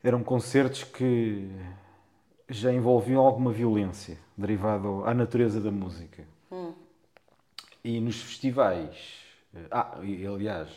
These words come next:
Speaker 1: no-, nos concertos havia algum controlo
Speaker 2: Certo.
Speaker 1: no que diz
Speaker 2: Porque
Speaker 1: respeito
Speaker 2: era
Speaker 1: a,
Speaker 2: só
Speaker 1: a
Speaker 2: uma banda, não é? Estás a falar
Speaker 1: O principal, sim, só havia uma banda. Mas, eh, não, mas havia con-, mais controlo de
Speaker 2: Era apenas
Speaker 1: bebidas
Speaker 2: num recinto.
Speaker 1: alcoólicas.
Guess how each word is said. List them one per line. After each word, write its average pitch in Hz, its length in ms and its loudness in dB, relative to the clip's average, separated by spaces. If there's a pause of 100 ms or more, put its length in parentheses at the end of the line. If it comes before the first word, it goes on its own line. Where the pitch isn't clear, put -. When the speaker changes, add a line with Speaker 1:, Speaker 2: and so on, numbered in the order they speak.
Speaker 1:
no-, 87 160 -14
nos 90 160 -14
concertos 117 480 -8
havia 113 220 0
algum 113 640 6
controlo 113 840 -2 (240)
Speaker 2:
Certo. - 480 -16 (260)
Speaker 1:
no 101 120 -8
que 110 180 -4
diz - 140 -6
Speaker 2:
Porque 120 160 0
Speaker 1:
respeito 190 60 -2
Speaker 2:
era 123 120 2
Speaker 1:
a, - 40 4
Speaker 2:
só 123 140 2
Speaker 1:
a - 20 6
Speaker 2:
uma 190 200 -2
banda, 160 380 -6
não 143 80 -14
é? 135 100 -16 (1160)
Estás 165 220 -10
a 180 60 -6
falar 185 360 -2
Speaker 1:
O 202 40 -4
principal, 160 540 4
sim, 95 280 -8
só 92 160 -10
havia 92 160 -10
uma 95 140 -8
banda. 82 260 -12 (100)
Mas, 107 380 -8
eh, 98 460 -6 (800)
não, 226 160 -2
mas 117 180 0
havia 123 240 0
con-, 127 180 -2
mais 127 360 0
controlo 120 1040 -2
de 104 200 -8
Speaker 2:
Era 208 200 2
apenas 113 300 -2
Speaker 1:
bebidas 135 320 6
Speaker 2:
num 135 80 12
recinto. 131 200 8
Speaker 1:
alcoólicas. 107 500 6